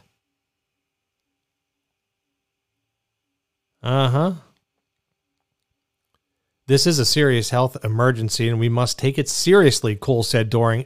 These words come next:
the Tuesday L A County Board of Supervisors meeting. "The servers are not protected from us, and they're not protected from their other tables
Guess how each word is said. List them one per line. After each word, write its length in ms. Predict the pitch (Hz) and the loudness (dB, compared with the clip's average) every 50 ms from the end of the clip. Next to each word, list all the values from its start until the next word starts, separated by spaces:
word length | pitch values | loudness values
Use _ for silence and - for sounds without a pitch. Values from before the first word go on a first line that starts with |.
| - | -8
the 120 | - 113 107 | -10 -10 -10
Tuesday 540 | - - 135 135 120 107 - 120 120 - - | -6 -2 0 0 0 0 0 0 -2 -2 -2
L 160 | 127 120 120 | -2 -2 0
A 80 | 113 110 | 0 -2
County 320 | - - 123 117 113 107 | -2 -2 -2 -2 -2 -2
Board 320 | 104 98 117 113 110 113 107 | -2 -2 -2 0 0 0 0
of 220 | 101 98 - - | -4 -6 -8 -10
Supervisors 720 | - - 147 131 131 113 104 117 110 110 104 101 104 95 101 | -6 -4 -4 -4 -4 -4 -2 -2 0 0 -2 -4 -6 -8 -6
meeting. 460 | 110 110 107 101 101 110 143 160 - - _ _ _ _ _ _ _ - - - | -4 -4 -4 -4 -4 -4 -6 -6 -8 -14 _ _ _ _ _ _ _ -20 -12 -6
"The 80 | - 117 | -4 -2
servers 460 | - - 160 156 143 139 139 131 123 | 0 2 4 4 4 4 2 0 0
are 60 | 117 | 0
not 440 | 117 117 120 127 127 139 156 - - | -2 0 0 0 0 0 0 -2 -6
protected 600 | - 135 - - - 160 160 - - 131 110 98 | -8 -8 -8 -4 -4 -4 -4 -4 -4 -6 -6 -6
from 240 | - - 117 107 101 | -4 -4 -4 -2 -2
us, 280 | 104 127 127 - - | -2 -4 -4 -6 -6
and 100 | 117 113 | -6 -4
they're 60 | 113 113 | -4 -2
not 280 | 120 131 147 151 - | -2 -2 -2 -4 -4
protected 480 | - - 120 - 143 135 131 - 123 110 | -6 -10 -6 -6 -6 -6 -4 -6 -8 -6
from 200 | - 139 131 123 | -4 -4 -2 -2
their 320 | 127 123 120 123 135 - - | 0 0 0 -2 -4 -4 -6
other 180 | 123 117 127 113 | -4 -4 -4 -4
tables 840 | - - - - 180 170 170 151 113 90 80 - - - - - - | -6 -8 -8 -4 -2 0 0 0 -2 -4 -6 -8 -8 -8 -8 -10 -12